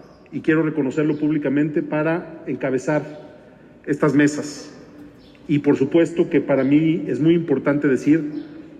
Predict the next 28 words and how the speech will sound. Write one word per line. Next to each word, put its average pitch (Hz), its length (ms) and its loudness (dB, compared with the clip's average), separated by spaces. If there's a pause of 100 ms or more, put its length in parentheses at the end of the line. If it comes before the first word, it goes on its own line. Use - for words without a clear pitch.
(200)
que 139 80 4
el 131 40 4
gobierno 160 260 4
de 151 60 2
Jalisco 175 540 2 (180)
y 143 80 -2
la 127 80 0
Fiscalía 147 340 0
del 143 100 4
Estado 156 380 0 (840)
estuvimos 185 540 4 (360)
involucrados 151 580 4
desde 147 120 0
el 147 60 0
principio 160 520 0
para 135 260 0
que - 800 -2
el 127 140 -2
proceso 165 400 2
de 165 80 6
discusión 156 460 2
y 156 40 6
deliberación 143 1400 2
pública 160 360 2
en 147 80 2
estas 147 220 0
mesas - 560 0 (460)
pudiera 151 960 2